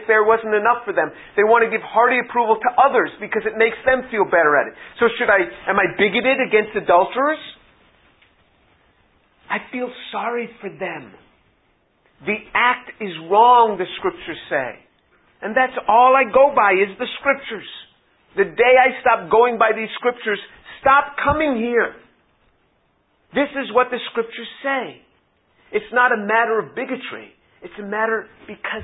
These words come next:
I love this individual and I know the pattern of life and I know what the outcome is going to be. I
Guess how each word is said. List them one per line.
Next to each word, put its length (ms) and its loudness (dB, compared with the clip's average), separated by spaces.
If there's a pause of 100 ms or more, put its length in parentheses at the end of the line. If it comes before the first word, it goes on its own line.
(100)
I 140 -6
love 380 -2
this 200 -10
individual 640 -10
and 160 -10
I 80 -8
know 540 0
the 80 -10 (100)
pattern 400 -4
of 160 -8
life 300 -6 (680)
and 140 -6
I 100 -2
know 440 2
what 240 -4
the 160 -14
outcome 500 -2
is 80 -14 (160)
going 380 -8
to 60 -18
be. 320 -14 (840)
I 100 2